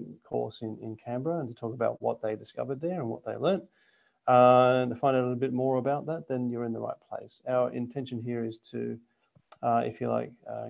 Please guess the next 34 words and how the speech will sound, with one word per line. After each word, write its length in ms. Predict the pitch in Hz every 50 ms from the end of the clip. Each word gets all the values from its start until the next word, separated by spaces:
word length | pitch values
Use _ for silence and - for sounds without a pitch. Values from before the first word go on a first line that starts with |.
| 113 -
get 120 | 131 131
more 200 | 127 131 131 127
of 60 | 120
the 60 | 117
word 260 | 113 117 120 117 110 117
out 220 | 117 113 110 - -
on, 240 | 104 107 104 107 107 -
on 180 | 113 110 107 107
what 120 | 110 - - - 117
open 220 | 113 - 110 107
systems 400 | - 113 - - - 117 - -
theory 300 | - 113 107 107 107 110
is 240 | 113 113 113 - - _ _ _ -
by 100 | 113 113
sharing 440 | 113 - 127 123 123 120 117 113 113
our 160 | 110 107 113
experience 480 | - - - 123 117 117 113 113 -
of, 100 | 113 107 113 131
of 140 | 110 110 107 117
the 160 | _ _ -
course. 360 | - 113 - 117 - - _ _ _ _ _ _ _ _ _ _ _ _ _ _ _ _ _
Um, 440 | - 123 120 120 123 123 123 123 123
the 80 | 120 117
course 360 | - 151 143 143 139 - - -
was 340 | 139 131 131 131 131 123 123
run, 480 | 120 123 123 123 123 123 120 123 123 - - 127
um, 540 | 120 117 117 117 117 113 113 113 113 117 117
in, 400 | 117 117 113 113 113 110 113 117 _ _ _ - - _ _ _ _ _ _ _ _ _ _ _ _ _ _ _ -
uh, 300 | 113 107 104 107 107 104 -
February, 380 | - 147 160 180 190 214 202 208 208 185 160 147 _ _ _ _ _ 302 -
uh, 560 | 120 110 107 107 107 107 107 107 107 107 107 - - - -
and 300 | 117 113 113 113 110 -
we 360 | - 113 113 113 113 110 110 123
were 300 | 127 117 117 117 117